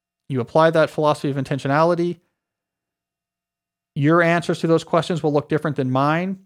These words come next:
My answers will look different than your weird cousin who you're trying to avoid in your newsfeed.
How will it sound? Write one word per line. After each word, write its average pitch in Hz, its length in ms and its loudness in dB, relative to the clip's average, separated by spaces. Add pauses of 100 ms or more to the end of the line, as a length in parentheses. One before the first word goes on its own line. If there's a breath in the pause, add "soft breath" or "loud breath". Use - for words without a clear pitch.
(260)
My 135 180 0
answers 156 380 -2
will 147 100 -4
look - 300 -6
different 147 340 -4
than 139 480 -4 (540)
your 139 200 -2
weird 139 300 -2
cousin 139 460 0
who 127 100 -6
you're 123 120 -2
trying 123 320 -2
to 117 200 -6
avoid 113 540 -6 (1080)
in 123 80 -4
your 123 120 0
newsfeed. 170 400 -4